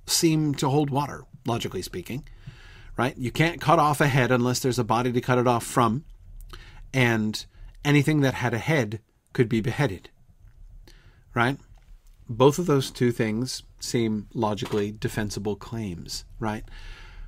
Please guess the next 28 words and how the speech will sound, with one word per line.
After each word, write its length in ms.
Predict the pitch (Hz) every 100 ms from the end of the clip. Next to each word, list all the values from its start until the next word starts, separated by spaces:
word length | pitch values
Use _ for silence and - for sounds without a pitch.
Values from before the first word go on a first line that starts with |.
| - - - - -
Wherein 500 | 120 135 160 175 185
lies 340 | 160 156 139
the 100 | 147
difference? 540 | 139 135 95 - - - - - - - - - - - - - - - - - - - -
And 100 | -
I 40 | 123
think 200 | 147 135
this 160 | 131
is 120 | 135 127
kind 220 | 127 123
of 80 | 120
interesting. 520 | 123 113 - 85 - - - - - - - - - - - - - - - - - - - - - -
The 160 | 120 117
difference, 560 | 156 - 107 - - -
it 120 | 139
seems 300 | - 113 104
to 100 | -
me, 440 | 107 175 110 - - -
is 140 | - 123
a 60 |
linguistic 580 | 113 127 139 202 - -
one. 220 | - 131 - - - - - - - - - -
They're 220 | 123 143
not 280 | 147 156 -
using 440 | 143 156 196 156 135
the 100 | 131
same 300 | - 139 131
word. 420 | 156 113 87